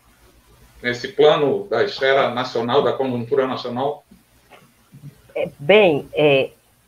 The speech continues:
Speaker 2: é, o meme, né, diz que o, o roteirista do Brasil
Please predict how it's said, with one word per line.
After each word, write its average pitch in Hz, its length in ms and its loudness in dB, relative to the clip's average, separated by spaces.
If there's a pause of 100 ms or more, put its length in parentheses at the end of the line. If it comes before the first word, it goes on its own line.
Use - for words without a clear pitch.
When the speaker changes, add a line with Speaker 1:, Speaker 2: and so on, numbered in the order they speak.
(420)
Speaker 2:
é, 131 420 -6
o 170 80 -8
meme, 185 460 0
né, 170 160 4
diz 160 220 -4
que 202 320 0
o, 160 220 -4
o 180 40 -6
roteirista 208 560 2
do 202 80 -2
Brasil 185 840 2